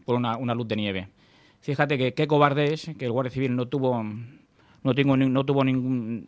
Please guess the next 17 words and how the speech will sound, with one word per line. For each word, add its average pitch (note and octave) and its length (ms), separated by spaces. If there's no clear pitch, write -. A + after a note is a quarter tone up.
ninguna, C3 420
ningún C3 280
problema C3+ 300
de A#2 60
sabiendo B2 380
quién B2+ 140
era, C#3 300
rescatarlo, C3 680
salvarle B2 280
la A#2+ 120
vida, B2 220
pero A2 180
cosa A2+ 500
que - 100
este B2+ 180
chico, C3+ 520
y A2 120